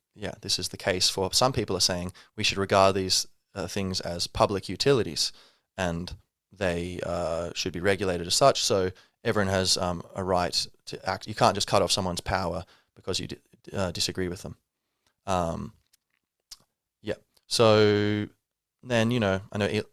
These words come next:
Elon Musk's just bought Twitter, right? So we can hope that, that, um, it appears that that's gonna be good for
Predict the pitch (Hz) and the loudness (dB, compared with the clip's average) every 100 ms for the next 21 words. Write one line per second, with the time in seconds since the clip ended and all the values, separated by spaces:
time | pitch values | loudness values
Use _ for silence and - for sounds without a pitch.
0 | - 92 92 123 - - - - 90 - | -8 -6 0 0 0 -4 -6 -4 -6 0
1 | 151 147 139 110 117 - - _ _ - | 2 4 2 6 6 6 0 _ _ 0
2 | 101 95 95 95 92 _ _ _ _ - | 4 4 4 0 -4 _ _ _ _ -10
3 | 92 101 110 - 92 - - 95 - 98 | -2 2 2 2 -4 -4 0 0 2 0
4 | 87 87 92 _ _ _ _ - - 123 | -2 -4 -10 _ _ _ _ -14 -4 2
5 | 113 139 - - - 71 92 - 104 90 | 4 4 0 -4 -10 -4 -4 -2 -4 -6
6 | 90 98 - 90 87 | -6 -6 -4 -4 -4